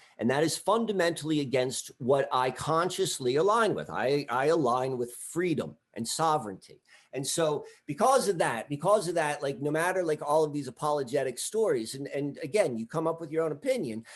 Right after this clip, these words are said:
but, like, I just, I just don't, it, it do-, there's no way around it for me. So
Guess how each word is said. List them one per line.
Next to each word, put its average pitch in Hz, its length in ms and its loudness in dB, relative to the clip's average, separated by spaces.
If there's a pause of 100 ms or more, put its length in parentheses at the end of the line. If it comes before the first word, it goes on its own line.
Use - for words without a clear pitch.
(160)
but, 156 160 2
like, 147 300 0
I 156 180 4
just, 156 440 -4
I 135 140 -2
just 135 260 -6
don't, 143 220 0 (220)
it, 147 200 2
it - 140 -4
do-, 160 260 4
there's 139 240 0
no 160 180 6
way 139 220 4
around 113 380 -4
it 95 100 -16
for 95 120 -18
me. 87 240 -16
So 101 360 -6